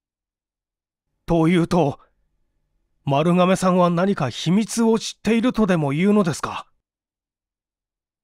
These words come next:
私が知らないで、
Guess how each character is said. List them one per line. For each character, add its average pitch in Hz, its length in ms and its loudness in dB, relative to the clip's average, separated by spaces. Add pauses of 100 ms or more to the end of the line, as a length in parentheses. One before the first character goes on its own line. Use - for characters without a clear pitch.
(340)
私 196 1000 -4
が 240 340 -2
知 202 360 -8
ら 247 180 -4
な 359 260 -6
い 359 160 -2
で、 139 560 -8